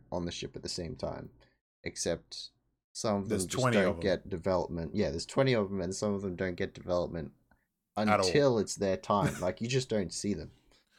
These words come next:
Speaker 2: Like,
Speaker 1: But
Speaker 2: who, who in My Hero has
Speaker 1: it's,
Speaker 2: development
Speaker 1: it's
Speaker 2: out
Speaker 1: different,
Speaker 2: of the
Speaker 1: though.
Speaker 2: A class, other than,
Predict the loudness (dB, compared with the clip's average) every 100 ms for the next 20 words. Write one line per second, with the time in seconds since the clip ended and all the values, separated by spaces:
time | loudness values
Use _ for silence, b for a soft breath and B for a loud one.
0 | B B B -10 -8 -10 B _ _ -4
1 | 0 4 6 6 6 4 2 4 4 2
2 | 2 0 2 4 4 4 0 -2 2 4
3 | 4 2 -8 -10 _ -2 -2 2 4 6
4 | 4 2 -2 0 0 -2 -2 -4 -4 -8
5 | -10 -2 2 2 2 2 0 -2 -6 -8
6 | -12